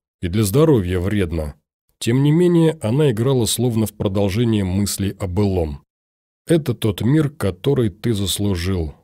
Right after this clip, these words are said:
Открой глаза и смотри. Это тот мир, в котором ты будешь жить теперь. Метро». Песня сбилась, и заиграла другая, но кожа уже успела покрыться мурашками.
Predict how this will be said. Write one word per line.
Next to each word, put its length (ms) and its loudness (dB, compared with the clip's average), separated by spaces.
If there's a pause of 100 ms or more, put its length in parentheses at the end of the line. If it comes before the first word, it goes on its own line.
(260)
Открой 460 -6
глаза 500 -2
и 100 -2
смотри. 680 -4 (760)
Это 220 -4
тот 280 -4
мир, 460 0 (260)
в 80 -20
котором 360 2
ты 140 -4
будешь 440 0
жить 460 -4
теперь. 640 -4 (480)
Метро». 720 -4 (720)
Песня 380 2
сбилась, 640 0 (320)
и 80 -4
заиграла 460 2
другая, 720 0 (320)
но 240 -2
кожа 440 0
уже 280 -2
успела 480 0
покрыться 600 -4
мурашками. 840 0